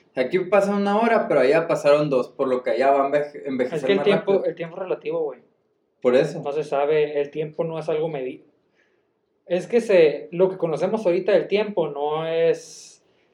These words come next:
Speaker 2: la realidad, pues, fue utilizado para, con, para tener un mayor control, pero no, el mundo, bueno, el universo no se mide en horas, no se mide en segundos ni nada de eso.
Speaker 1: Ah, no.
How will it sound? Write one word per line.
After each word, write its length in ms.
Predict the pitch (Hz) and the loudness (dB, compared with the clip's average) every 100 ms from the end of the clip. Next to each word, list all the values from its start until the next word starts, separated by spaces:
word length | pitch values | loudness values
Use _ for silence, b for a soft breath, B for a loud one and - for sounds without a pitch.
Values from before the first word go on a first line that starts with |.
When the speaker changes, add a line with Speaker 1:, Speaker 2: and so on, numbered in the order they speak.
| - | 0
Speaker 2:
la 220 | 170 170 | 4 6
realidad, 640 | 165 151 131 131 190 - | 6 4 2 2 2 0
pues, 160 | 135 - | -10 -8
fue 100 | 143 | -4
utilizado 520 | 190 170 151 190 202 | -2 -2 2 2 4
para, 340 | 170 147 131 | 4 4 2
con, 240 | 143 135 127 | -2 -8 -4
para 600 | 139 139 127 120 117 117 | -2 0 0 -2 -4 -8
tener 200 | 135 131 | -10 -8
un 80 | 156 | -2
mayor 220 | 170 175 | 0 0
control, 560 | - 165 151 185 226 - _ _ _ _ _ | 0 -2 2 2 2 -6 _ _ _ _ _
pero 200 | 151 147 | 4 4
no, 440 | 131 127 135 151 | 0 -4 -4 -2
el 180 | 143 143 | -2 -4
mundo, 580 | 143 156 185 208 190 151 | -6 -6 -2 2 4 2
bueno, 240 | 170 151 135 | 0 0 -2
el 100 | 147 | -4
universo 480 | 135 120 143 165 202 | -4 -4 -4 -4 -4
no 100 | 175 | -6
se 140 | 180 | -8
mide 220 | 160 135 | -6 -6
en 80 | 113 | -4
horas, 480 | 151 185 - - - | -2 -2 -4 -12 -18
no 120 | 131 | -12
se 120 | 131 | -10
mide 220 | 131 127 | -8 -10
en 80 | 135 | -10
segundos 460 | 147 127 151 165 135 | -12 -14 -12 -12 -14
ni 120 | 120 | -16
nada 240 | 117 131 | -12 -8
de 80 | 120 | -6
eso. 100 | 139 | -4
Speaker 1:
Ah, 40 | 143 | -4
no. 280 | 131 151 | -4 -6